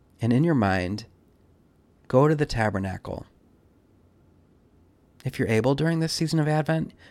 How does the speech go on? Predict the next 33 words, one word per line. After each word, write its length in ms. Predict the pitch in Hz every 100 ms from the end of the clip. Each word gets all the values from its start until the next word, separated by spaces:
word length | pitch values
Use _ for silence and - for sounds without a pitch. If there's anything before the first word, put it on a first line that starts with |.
| -
go 160 | - 165
there 180 | 196 170
in 80 |
person 400 | 131 147 143 -
anytime 480 | 104 143 151 147 135
you 100 | 123
can. 440 | 113 117 101 95 - _ _ _ _ _ _ _ _ _ _ _ _ _ _ _ _ _ _ _ _ _ _ -
When 160 | 135 127
Zechariah 560 | 131 127 117 170 180
was 160 | 110 95
there 260 | 101 101
offering 420 | 95 107 113 104 98
incense, 680 | 95 - 92 95 98 - - _ _ - _ -
the 180 | 123 113
angel 420 | 139 160 160 120
of 100 | 107
the 100 | 107
Lord 340 | 107 110 117
appeared 480 | - - - 107 101
to 80 | 98
him. 340 | 101 92 92 - _ _ _ _ _ _ _ _ _ _ - - - -
Zechariah 500 | 139 143 120 135 123
was 180 | 104
troubled 420 | - - 170 165 107
by 140 | 95
what 160 | 98 98
he 60 |
saw, 280 | 98 104 107
and 180 | 87 101
fear 280 | - 151 170
came 260 | 120 101
upon 320 | 90 98 90
him. 300 | 92 95 95